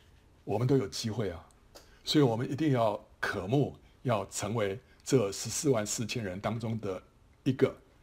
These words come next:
然后呢，领受神的印记啊。好，那这个印记就是在这七年大灾难开始之前，这时候他们就要受印。那这十四万四千人呢，就是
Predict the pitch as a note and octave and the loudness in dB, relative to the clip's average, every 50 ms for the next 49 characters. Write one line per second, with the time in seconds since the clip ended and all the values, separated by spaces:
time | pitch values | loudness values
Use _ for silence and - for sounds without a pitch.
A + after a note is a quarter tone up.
0 | _ _ _ _ - - A2 A#2 C#3 D3 C3 A#2 G#2 G2+ G#2 - - - - _ | _ _ _ _ -2 2 2 4 4 4 2 2 0 -2 -4 -8 -12 -20 -20 _
1 | _ _ _ _ - A#2+ A2 G#2 G2 G2 - D3+ B2+ A2 - - - - - - | _ _ _ _ -4 -4 -4 -4 -4 -2 0 2 2 2 2 -2 -6 -8 -6 -6
2 | - - F2+ F#2 - - - D#3+ C3+ G#2+ F#2+ - - - - A#2+ F#2 E2 - - | -4 -4 -4 -4 -6 -4 -2 -2 -2 -2 -2 -4 -6 -4 -4 -4 -4 -6 -8 -20
3 | _ - - - - F#2 F2+ E2 - - - - - - - - _ _ - - | _ -20 -12 -8 -4 -4 -4 -4 -8 -12 -16 -20 -20 -20 -20 -20 _ _ -20 -20
4 | _ _ _ - _ _ - - - - - _ _ _ - - - - G2 G2+ | _ _ _ -20 _ _ -18 -18 -18 -20 -20 _ _ _ -20 -16 -4 0 2 2
5 | G#2 - - - - C#3+ C3 B2+ - - - - - - E3 D#3 C3+ - - - | 2 0 0 2 2 4 4 2 0 -6 -12 -6 0 4 6 6 4 4 2 -8
6 | - - _ _ _ _ _ - - - D#3+ D3 C3+ - - C3+ A#2 B2+ A2+ G#2+ | -16 -20 _ _ _ _ _ -6 0 2 4 4 4 2 2 0 0 0 0 -2
7 | G#2+ G2+ A#2 G2+ F#2+ - - - - - - C3 A2 G2 - - - C#3+ A2 G2+ | -2 0 0 0 0 0 -4 -10 -20 -6 -2 -2 -2 -2 -2 -2 0 0 0 0
8 | A2 - G#2 A#2 - A2 A#2 A#2 G2+ F#2+ - - - - - - - - - - | 0 0 0 0 0 -2 -2 -2 -2 -4 -6 -10 -20 -20 -20 -20 -16 -12 -8 -2
9 | - - B2+ C#3+ D3 C#3+ C#3+ G2+ E2+ - A2 G#2+ - - - F2 E2+ E2+ - - | 4 6 6 6 6 4 0 -4 -6 -6 -4 -4 -2 -4 -4 -6 -8 -12 -12 -8
10 | - A#2+ A2+ - G#2+ D#2 G#2 G#2 G2 F#2+ F2+ F2+ - B2 G2 F#2 - - - - | -6 -4 -2 -2 -2 -2 -2 -2 -2 -2 -2 -2 -2 -2 -2 -2 -2 -4 -8 -10
11 | - - - - - - - - A#2 - E3 D#3+ D3+ D#3+ C#3+ - - D#3+ C#3+ C3+ | -16 -20 -20 -20 -20 -16 -8 -6 -2 0 2 2 2 0 0 2 6 6 6 6
12 | C3 - D3 B2+ C3+ B2 G#2 G2 F#2+ F#2+ G2 G2+ - - - - _ - D3+ C#3 | 4 2 0 0 0 0 0 0 -2 -2 -4 -6 -8 -14 -20 -14 _ 0 0 2
13 | C3 A#2+ | 2 0